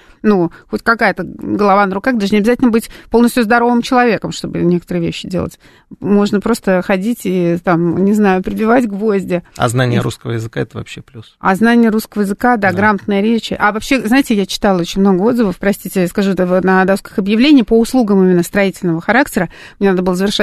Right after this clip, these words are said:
Speaker 1: ремонт, я выгнала
Speaker 2: Мгм.
Speaker 1: там, значит, эту контору, которая там всё испортила. Я нанимала на каждый отдельный вид работы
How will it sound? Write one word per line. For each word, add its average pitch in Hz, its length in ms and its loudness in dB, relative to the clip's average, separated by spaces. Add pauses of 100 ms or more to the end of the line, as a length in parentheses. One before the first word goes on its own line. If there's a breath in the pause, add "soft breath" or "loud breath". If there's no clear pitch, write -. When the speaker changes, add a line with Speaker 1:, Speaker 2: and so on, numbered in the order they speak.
Speaker 1:
ремонт, 254 380 4
я 196 160 2
выгнала 180 320 0
Speaker 2:
Мгм. 165 80 -4
Speaker 1:
там, 170 320 0
значит, 165 320 -6
эту 165 160 -8
контору, 294 360 2
которая 226 300 -2
там 185 280 -2
всё 175 200 -4
испортила. 180 420 -8 (960 loud breath)
Я 247 180 4
нанимала 233 340 4
на 208 100 0
каждый 220 260 0
отдельный 202 300 2
вид 208 160 -2
работы 214 400 0